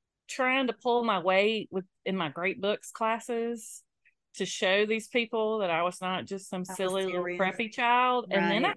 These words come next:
Speaker 1: had to show up in my "You'd smile too if you were a new fimu" shirt, and I really lost a lot of credibility.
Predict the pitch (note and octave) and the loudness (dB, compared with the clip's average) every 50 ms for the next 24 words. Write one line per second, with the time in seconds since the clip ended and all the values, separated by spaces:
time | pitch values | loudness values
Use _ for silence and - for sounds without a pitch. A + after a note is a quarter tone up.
0 | - - G#3+ G#3+ G#3+ - - - G#3 G3+ G3 G3 F#3+ F#3+ F#3 G3+ F#3+ F#3+ F#3+ F3+ | -4 -8 -8 -6 -6 -6 0 2 4 4 6 4 4 2 2 0 -2 0 0 0
1 | E3+ E3+ E3 D#3+ E3+ F3+ F#3 F#3+ F#3 - - - F#3 E3+ E3+ E3 D#3+ - - F#3+ | 0 -2 -2 -4 -6 -6 -6 -6 -8 -10 -12 -6 -6 -4 -4 -4 -6 -6 -4 -2
2 | F#3 F#3+ F#3+ F#3 F3+ - F#3+ F#3 F#3 F#3 F#3 E3 A2+ D3+ D#3 D#3+ D#3+ E3 E3 - | 0 0 0 0 -2 -4 -8 -6 -4 -2 -2 -2 -2 -2 -4 -4 -6 -8 -8 -6
3 | E3+ E3+ E3 E3 E3+ F3 F3+ F3+ - - F#3+ F#3+ F3+ - - D#3+ D#3+ D#3 D#3 F3 | -6 -6 -4 -4 -6 -6 -8 -8 -8 -8 -6 -4 -4 -4 -4 -4 -4 -4 -4 -2
4 | F#3 F#3+ F#3+ F3+ E3+ E3 D#3+ - - D#3+ D3+ C#3+ C#3 C#3 - - C#3 C#3+ - - | 0 0 0 0 -2 -4 -6 -8 -8 -6 -4 -4 -6 -8 -10 -10 -10 -10 -8 -8
5 | C3+ B2 G#2+ F#2+ F2 G2 A2+ | -6 -6 -6 -6 -8 -8 -12